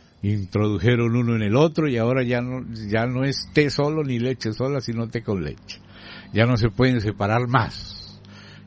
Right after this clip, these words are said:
Eso es lo que ha sucedido cuando creímos en el Señor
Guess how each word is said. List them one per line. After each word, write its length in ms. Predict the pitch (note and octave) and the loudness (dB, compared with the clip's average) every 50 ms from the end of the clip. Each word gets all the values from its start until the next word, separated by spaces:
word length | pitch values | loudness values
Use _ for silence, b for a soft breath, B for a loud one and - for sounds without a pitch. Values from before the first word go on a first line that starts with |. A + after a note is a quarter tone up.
| B - | B 2
Eso 420 | - E3+ A3 B3 G#3+ - - - E3 | 4 6 6 6 2 0 -2 -2 -2
es 140 | D3 A#2+ A#2+ | -2 -2 -2
lo 180 | A#2+ A#2 A2+ | -2 -2 -4
que 160 | - - A#2 | -2 -2 -2
ha 80 | B2 C3+ | -2 -2
sucedido 840 | B2+ - - A#2 G#2 - - F2+ E2+ D#2+ F2 A2+ D3+ D#3+ C#3+ C#3+ C#3 | -4 -6 -6 -6 -6 -4 -4 -6 -4 -4 -4 -2 -2 -2 -2 -4 -4
cuando 340 | - - A#2 A2+ G#2+ G#2 G#2 | -4 -4 -4 -4 -4 -4 -8
creímos 1300 | - _ - - A#2 G#2 F#2 F2 F2 F2 G2 C3 E3 F3 E3+ D3 A#2+ G2 F2 D#2 D2+ D2+ - - - F#2+ | -8 _ -2 -2 0 0 0 -2 -4 -2 -2 -2 -2 -2 -4 -4 -8 -8 -8 -8 -10 -10 -12 -10 -8 -6
en 140 | F#2 E2 | -6 -4
el 140 | E2 E2+ D#2 | -6 -6 -8
Señor 580 | - - - E2+ E2 F2 G2 G#2 A2+ A2+ G#2 | -10 -12 -12 -10 -6 -4 -4 -4 -4 -4 -6